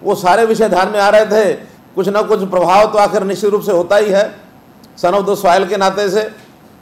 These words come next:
तो बघेला जी ने जिस प्रकार से भारत सरकार के सारे विषय हमारे सामने रखे हैं, एक dynamic leadership के नाते से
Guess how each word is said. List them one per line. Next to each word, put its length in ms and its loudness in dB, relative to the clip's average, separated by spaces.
तो 60 -6
बघेला 400 2
जी 140 2
ने 160 0
जिस 200 -4
प्रकार 380 0
से 160 0
भारत 280 -2
सरकार 320 -2
के 140 -6
सारे 220 2
विषय 200 -2
हमारे 220 0
सामने 260 0
रखे 300 -2
हैं, 220 0
एक 260 -6
dynamic 560 -2
leadership 520 -2
के 80 -4
नाते 340 0
से 200 -2